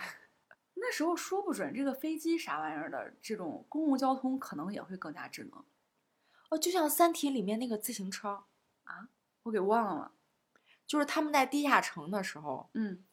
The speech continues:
Speaker 2: 《三体》里面他们发展到，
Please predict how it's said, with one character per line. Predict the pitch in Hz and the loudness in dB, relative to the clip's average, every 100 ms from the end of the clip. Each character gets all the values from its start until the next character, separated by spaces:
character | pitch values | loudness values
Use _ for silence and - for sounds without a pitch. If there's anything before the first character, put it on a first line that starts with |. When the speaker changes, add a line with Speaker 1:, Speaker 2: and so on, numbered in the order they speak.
| _ - | _ -2
Speaker 2:
《三 | 254 262 | 0 2
体》 | 254 | 2
里 | 208 | 2
面 | 156 165 190 | 2 -2 -2
他 | - | -2
们 | 220 214 | 2 2
发 | 214 226 | 8 10
展 | 220 180 135 | 10 6 2
到， | 135 185 147 127 - | 4 8 8 6 -2